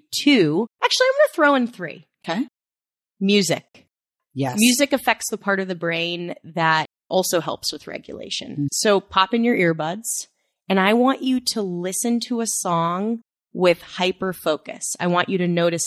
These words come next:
Speaker 1: the instruments,
Speaker 2: Mm.
Speaker 1: beats, the
Speaker 2: Mm.
Speaker 1: tone, the inflection, the
Speaker 2: Mm-hmm.
Speaker 1: lyrics. You're putting all your energy into really, like, immersing yourself into that song. No distractions. I don't want you to do anything else except listen to that song.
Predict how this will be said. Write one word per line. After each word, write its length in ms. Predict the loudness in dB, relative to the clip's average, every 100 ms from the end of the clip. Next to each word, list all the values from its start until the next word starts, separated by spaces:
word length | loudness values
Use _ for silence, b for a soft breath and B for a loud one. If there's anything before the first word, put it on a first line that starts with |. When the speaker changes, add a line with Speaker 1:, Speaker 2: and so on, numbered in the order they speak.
| -6
Speaker 1:
the 160 | -8 -2
instruments, 840 | 0 0 -2 -4 -6 -8 -10 -8 -6
Speaker 2:
Mm. 60 |
Speaker 1:
beats, 400 | -4 -4 -6 -4
the 80 | 2
Speaker 2:
Mm. 120 | 2 0
Speaker 1:
tone, 540 | 0 2 2 0 -4
the 120 | -8
inflection, 1000 | -10 -10 -10 -2 -2 0 -4 -4 -6 -4 0
the 100 | 2
Speaker 2:
Mm-hmm. 120 | 2
Speaker 1:
lyrics. 560 | 2 2 0 -4 -8 -6
You're 80 | -6
putting 200 | -4 -4 0
all 260 | 4 6 6
your 180 | 2 0
energy 500 | -4 -4 -6 -6 -8
into 280 | -10 -10 -12
really, 500 | -10 -4 0 0 0
like, 200 | -2 -4 _
immersing 760 | -2 0 2 2 2 0 -2
yourself 500 | -2 -2 -2 -2 -4 -4
into 320 | -4 -4 -4
that 240 | -4 -4
song. 400 | -6 -8 -10 -12 -20 _ _ 2
No 160 | 4
distractions. 720 | 4 2 0 0 -2 -6 -6
I 80 | -4
don't 120 | -4
want 120 | -4 -8
you 80 |
to 40 | -10
do 140 | -12 -12 -2
anything 400 | 0 2 2 0
else 200 | 0 -4
except 360 | -6 -6 -4
listen 260 | -6 -6 -6
to 60 | -6
that 200 | -6 -6
song. 300 | -10 -10 -14